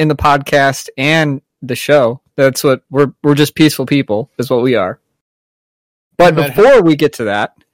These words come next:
Speaker 1: we got news.
Speaker 2: News?
Speaker 1: News.
Speaker 2: What
Speaker 1: Well,
Speaker 2: news?
Speaker 1: not
Speaker 2: What
Speaker 1: really news. More of a
Speaker 2: what,
Speaker 1: statement.
Speaker 2: what, what
Speaker 1: A
Speaker 2: news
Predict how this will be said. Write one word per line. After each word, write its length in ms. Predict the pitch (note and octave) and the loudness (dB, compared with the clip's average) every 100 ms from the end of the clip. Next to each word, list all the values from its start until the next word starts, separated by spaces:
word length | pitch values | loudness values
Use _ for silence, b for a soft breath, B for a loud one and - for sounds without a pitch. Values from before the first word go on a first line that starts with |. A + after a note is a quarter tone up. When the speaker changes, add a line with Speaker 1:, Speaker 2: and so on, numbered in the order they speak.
| _ _ _ _ _ _ _ _ _ _ | _ _ _ _ _ _ _ _ _ _
Speaker 1:
we 80 | C3+ | -2
got 160 | C#3+ | 0
news. 680 | C#3+ G3 G#3+ F#3 C#3 - - - | 2 2 4 2 -2 -10 -12 -10
Speaker 2:
News? 400 | F#3+ D4+ - - | -8 -8 -8 -2
Speaker 1:
News. 680 | G3+ G#3 G3 D#3 A2+ - - | 2 4 2 0 -6 -16 -10
Speaker 2:
What 160 | G3+ | -10
Speaker 1:
Well, 140 | G#2+ C3+ | -6 -4
Speaker 2:
news? 40 | |
Speaker 1:
not 160 | D#3+ D3 | -2 -2
Speaker 2:
What 40 | |
Speaker 1:
really 220 | C#3+ B2+ A#2 | -4 -6 -8
news. 320 | B2 A#2+ C#3 | -8 -8 -2
More 140 | F#3 | 0
of 60 | F3+ | 0
a 40 | |
Speaker 2:
what, 80 | C#3 | -4
Speaker 1:
statement. 500 | - D#3 E3 C#3 A#2 | 0 0 2 -2 -8
Speaker 2:
what, 160 | G#3+ - | -10 -12
what 220 | D#3+ A3 | -10 -10
Speaker 1:
A 40 | |
Speaker 2:
news 100 | F3+ | -4